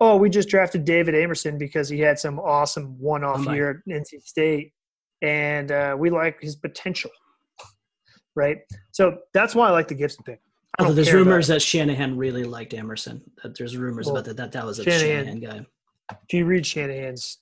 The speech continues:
Speaker 1: or look at Shanahan's draft history with defense players, it's horrid.
Speaker 2: Yeah.
Speaker 1: Um, uh, but the point with Gibson is, like, this, and not to, not to say he's Christian McCaffrey, but, like, you can say, you can see how Turner wants to use him.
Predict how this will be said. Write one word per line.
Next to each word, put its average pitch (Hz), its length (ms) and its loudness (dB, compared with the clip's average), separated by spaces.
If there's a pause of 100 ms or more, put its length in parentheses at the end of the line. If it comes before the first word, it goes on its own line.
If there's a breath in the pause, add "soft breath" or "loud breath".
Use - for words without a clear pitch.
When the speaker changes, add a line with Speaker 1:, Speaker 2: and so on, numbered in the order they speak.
Speaker 1:
or 147 100 -4
look 151 220 -2
at 139 60 -14
Shanahan's 135 340 -10
draft 127 240 -10
history 127 240 -12
with 117 160 -20
defense 120 300 -20
players, 117 260 -14
it's - 120 -20
horrid. 110 280 -16 (300 loud breath)
Speaker 2:
Yeah. - 100 -14 (380 loud breath)
Speaker 1:
Um, 127 420 -6 (480)
uh, 127 300 -2 (120)
but 143 360 -2 (260)
the 165 100 0
point 208 320 2
with 147 220 -4
Gibson 185 340 2
is, 135 220 -6
like, 135 180 -4
this, - 260 -4 (840)
and 180 300 -2
not 175 320 -2
to, 156 200 -8
not 147 240 -2
to 151 60 -12
say 143 240 0
he's 139 180 -6
Christian - 320 -10
McCaffrey, 135 600 -6
but, 143 80 -4
like, 131 260 -2
you 170 220 0
can 170 160 -2
say, 190 320 4
you 180 100 2
can 175 120 -2
see 196 260 2
how 160 140 4
Turner 160 320 2
wants 139 320 -6
to - 120 -14
use 135 300 -4
him. 120 160 -16